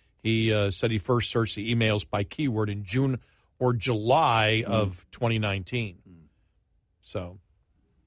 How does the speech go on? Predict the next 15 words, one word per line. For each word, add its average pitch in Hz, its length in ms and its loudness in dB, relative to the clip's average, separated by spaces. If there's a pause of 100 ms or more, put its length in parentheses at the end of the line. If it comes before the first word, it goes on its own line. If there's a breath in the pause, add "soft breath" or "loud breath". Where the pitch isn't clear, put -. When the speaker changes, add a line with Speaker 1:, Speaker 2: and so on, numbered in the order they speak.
(500)
Speaker 2:
Yeah. 85 220 -16
Speaker 1:
I 135 140 4
think 135 180 4
legally 123 460 2
he's 113 240 -2
fine 113 460 0
'cause 117 180 -2
they 127 100 4
would 117 140 -2
have 101 100 -6
gone 107 200 0
after 101 260 -2
him 95 260 -10 (360)
early 107 360 0
on. 98 260 -4